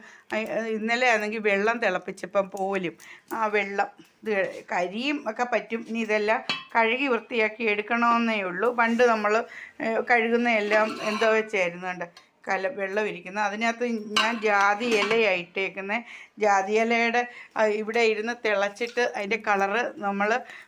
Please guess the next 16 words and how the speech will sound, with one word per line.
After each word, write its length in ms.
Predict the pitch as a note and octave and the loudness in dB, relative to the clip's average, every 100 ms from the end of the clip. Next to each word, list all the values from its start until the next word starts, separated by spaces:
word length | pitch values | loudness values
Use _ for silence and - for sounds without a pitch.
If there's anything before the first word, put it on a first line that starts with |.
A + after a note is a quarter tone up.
| - | -12
ഉം, 300 | F#3+ F#3+ G3+ G#3 | -8 -6 -2 -2
പതിമുഖം 480 | F#3+ F#3+ G#3+ B3 | 0 -2 -2 0
വെച്ച് 420 | A3 F3+ G#3+ A3 A3 | 0 -2 0 0 0
വെള്ളം 380 | G3 F3+ G3+ G#3 | 0 2 4 4
ഉണ്ടാക്കുന്ന 440 | F3+ F3+ F3+ G3 | 4 0 -2 -2
അതേ 640 | G3 F3 F3 F3+ G3 A3 A3+ | 0 0 0 2 4 4 2
കളറായിട്ടാണ് 760 | F#3+ D#3 D#3+ E3+ E3+ E3 D#3 | 2 0 0 0 0 -2 -2
വന്നേക്കുന്നത്. 680 | D#3 D3+ D#3 D3+ E3 C#3+ - _ - - - | -2 -4 -8 -10 -10 -10 -12 _ -20 -20 -4
അല്ലാതെ 300 | A#3 A#3+ C4 | 0 6 6
നമ്മൾ 200 | C#4 C4 | 6 2
ഗ്യാസേ 480 | C4 A#3+ G#3+ G#3+ B3+ | 2 4 4 4 4
വെച്ച് 200 | B3+ B3 | 4 2
തിളപ്പിക്കുമെന്ന് 640 | A#3 G#3+ A3 A3 A3 A3+ A#3 | 0 0 -2 -4 -4 -2 0
തിളയ്ക്കുമ്പോഴേ 540 | A3 G3+ A3+ A#3 B3 | 0 0 -2 0 2
നമ്മളങ്ങ് 400 | A3 G3+ G3+ G3+ | 2 0 -2 0
ഓഫാക്കുമ്പം 760 | F#3 G3 G#3+ F#3+ G3 F#3+ A3+ | 0 0 0 0 -2 -4 -4